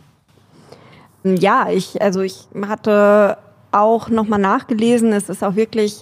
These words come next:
eine Züchtung für auch Rheinhessen tatsächlich, also für die Böden, die dort wachsen und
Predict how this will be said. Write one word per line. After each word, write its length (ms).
eine 460
Züchtung 640
für 760
auch 220
Rheinhessen 560
tatsächlich, 520
also 180
für 120
die 120
Böden, 400
die 100
dort 260
wachsen 380
und 240